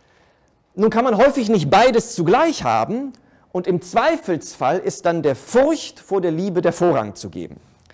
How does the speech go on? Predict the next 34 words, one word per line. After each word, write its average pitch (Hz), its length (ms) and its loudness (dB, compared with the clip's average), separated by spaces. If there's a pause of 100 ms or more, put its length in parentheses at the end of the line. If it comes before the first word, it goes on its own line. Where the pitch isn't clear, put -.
(200)
Denn, 220 400 2 (120)
das - 160 -12
liegt 143 220 -8
daran, 156 500 -8 (500)
die 156 60 -6
Furcht 320 480 0
der 175 120 2
Untertanen 165 800 -2 (320)
hängt - 260 -2
nur 226 120 2
von 208 160 -2
einem 190 220 2
selber 196 400 4
ab. - 220 -6 (1040)
Die 180 180 0
Liebe 262 360 4
der 190 160 2
Untertanen 185 600 -2
hingegen 180 340 -2
von 170 180 -6
deren 160 260 -2
sehr 165 240 0
wankelmütigen 151 640 -4
Launen. 156 420 2 (920)
Und 151 160 -2
deshalb 226 240 2
ist 180 200 -6
Furcht 269 380 0
verlässlicher 170 640 -2
und 127 160 -6
besser 208 260 -2
kontrollierbar 170 560 -2
als 160 200 -4
Liebe. 143 360 -4